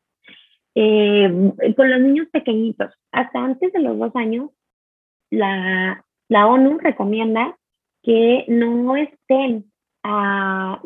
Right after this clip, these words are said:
que no tengan contacto con una pantalla. Muchas mamás, por todo esto de, del trabajo en casa, pues pusieron como nana a los celulares y a las tabletas. Es increíble porque los chiquitos ya,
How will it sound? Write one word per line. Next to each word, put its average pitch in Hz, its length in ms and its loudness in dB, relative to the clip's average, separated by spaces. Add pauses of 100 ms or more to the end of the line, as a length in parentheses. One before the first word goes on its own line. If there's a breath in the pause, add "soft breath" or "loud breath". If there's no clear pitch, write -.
(120)
que 269 80 2
no 269 140 0
tengan 370 240 -4
contacto 233 440 -4
con 220 140 -6
una 196 200 -6
pantalla. 175 420 -14 (720)
Muchas 262 480 2
mamás, 220 440 0 (400)
por 190 220 -6
todo 220 200 2
esto 226 320 0
de, 190 500 0
del 185 320 -2
trabajo 190 360 -6
en 226 80 -2
casa, 233 480 -2
pues 196 200 -6
pusieron 226 360 0
como 196 260 -2
nana 214 480 -2 (460)
a 202 120 -6
los 196 160 -8
celulares 220 640 0
y 214 40 -8
a 196 40 -6
las 190 220 -8
tabletas. 196 600 -4 (560 loud breath)
Es 262 300 4 (100)
increíble 254 840 4 (680)
porque 214 240 0
los 226 200 2
chiquitos 262 440 -4
ya, 269 300 -2